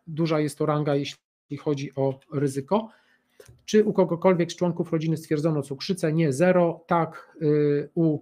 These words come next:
dziadka, wujka, ciotki lub kuzyna, y, ale nie u rodziców, rodzeństwa lub własnego dziecka, to są trzy punkty, natomiast w pierwszej linii, czyli biologiczny ojciec lub matka, rodzeństwo lub własne dziecko, aż pięć punktów.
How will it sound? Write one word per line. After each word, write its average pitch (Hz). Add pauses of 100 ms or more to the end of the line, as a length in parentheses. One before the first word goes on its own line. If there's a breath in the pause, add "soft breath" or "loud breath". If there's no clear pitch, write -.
(120)
dziadka, 160
wujka, 156
ciotki 165
lub 147
kuzyna, 185 (520 soft breath)
y, 147 (200)
ale 151
nie 175
u 160
rodziców, 156
rodzeństwa 156
lub 147
własnego 143
dziecka, 135
to 127
są 120
trzy 202
punkty, 202
natomiast 160 (220)
w -
pierwszej 190
linii, 160
czyli 156
biologiczny 151
ojciec 160
lub 139
matka, 170
rodzeństwo 156
lub 139
własne 175
dziecko, 156
aż 143
pięć 131
punktów. 113